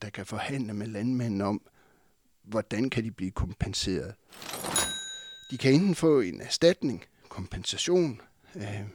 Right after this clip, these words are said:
som faktisk er P T lige op til toogfirs et halvt tusind for omdriftsjord og cirka femogtredive tusind for permanent græs.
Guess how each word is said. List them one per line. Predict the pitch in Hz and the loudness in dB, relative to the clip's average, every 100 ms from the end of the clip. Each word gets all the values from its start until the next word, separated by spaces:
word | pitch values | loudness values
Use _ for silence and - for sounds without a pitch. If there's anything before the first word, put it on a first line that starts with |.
| _ - | _ -10
som | 104 | -6
faktisk | 107 113 104 | 0 0 -2
er | 101 87 - | -6 -8 -6
P | - 120 | -4 -2
T | - | 0
lige | 123 107 123 | 0 2 2
op | 120 - | 2 -2
til | - 87 | -6 -6
toogfirs | - 135 - 120 120 | -2 -2 -2 -2 -2
et | |
halvt | 120 - | -4 -6
tusind | 127 131 - | -10 -8 -4
for | 123 | -2
omdriftsjord | 139 139 - 127 76 - - | 0 -2 -2 -2 -2 -4 -4
og | 110 | -2
cirka | - 107 - 58 - | -2 -2 -4 -8 -6
femogtredive | - 123 98 - - 104 | -2 0 -2 -4 -4 -4
tusind | - 147 123 87 | -2 -2 -2 -2
for | - 90 - | 0 -2 -2
permanent | - 92 113 127 | -4 2 2 4
græs. | 135 196 - | 4 4 0